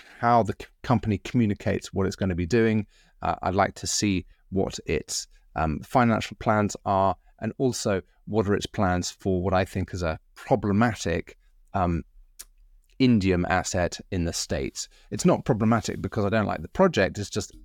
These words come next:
indium's really, really hard. Um, and it's, it, it's, it's such a niche metal. It's probably not suited to a single asset or a kind of an exploration development company. You kind of want to have that valuable asset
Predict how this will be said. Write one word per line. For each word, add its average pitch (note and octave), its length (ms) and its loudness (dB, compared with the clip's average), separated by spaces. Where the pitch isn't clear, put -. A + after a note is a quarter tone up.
indium's G2+ 520 2
really, G2 240 0
really E2+ 180 0
hard. F2+ 400 0
Um, E2+ 380 -2
and G2 380 2
it's, - 360 -6
it, - 220 -4
it's, A#2+ 240 -4
it's - 160 -2
such - 300 0
a C#3+ 40 4
niche C#3+ 400 2
metal. A2+ 540 0
It's G#2+ 120 -6
probably B2+ 460 2
not A2+ 220 2
suited G#2+ 520 0
to G2 220 0
a F#2+ 100 2
single G2+ 440 0
asset F2+ 480 -2
or F2+ 80 -4
a E2 40 -4
kind F2 140 -6
of E2+ 60 -2
an F2+ 60 0
exploration F2+ 560 -2
development E2+ 460 -4
company. F#2+ 440 -2
You A#2+ 100 -6
kind C#3+ 280 2
of G#2+ 120 0
want G#2+ 180 2
to F2+ 100 -10
have G#2+ 260 -4
that F2+ 220 -2
valuable F#2+ 400 2
asset F2+ 460 0